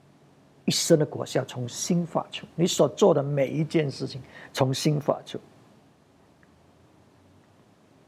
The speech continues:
一点点的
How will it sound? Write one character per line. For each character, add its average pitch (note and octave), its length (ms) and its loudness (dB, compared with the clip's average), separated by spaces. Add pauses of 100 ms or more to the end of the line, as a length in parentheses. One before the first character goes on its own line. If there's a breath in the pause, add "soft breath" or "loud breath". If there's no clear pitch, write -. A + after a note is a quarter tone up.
(2000)
一 G3 80 10
点 F3 360 8
点 D#3 180 8
的 D#3 260 8